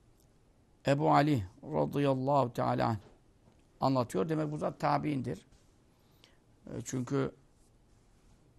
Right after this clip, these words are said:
Ebu Musel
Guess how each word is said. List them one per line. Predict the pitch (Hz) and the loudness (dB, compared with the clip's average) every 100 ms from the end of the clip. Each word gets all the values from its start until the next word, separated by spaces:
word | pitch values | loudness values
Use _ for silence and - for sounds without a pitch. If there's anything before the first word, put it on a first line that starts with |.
| _ _ _ _ _ _ _ _ _ _ _ _ _ _ - - _ _ _ - _ _ _ - - - _ - | _ _ _ _ _ _ _ _ _ _ _ _ _ _ -20 -20 _ _ _ -20 _ _ _ -20 -20 -20 _ -4
Ebu | 143 160 156 | 0 0 2
Musel | 156 143 147 143 | 0 0 2 2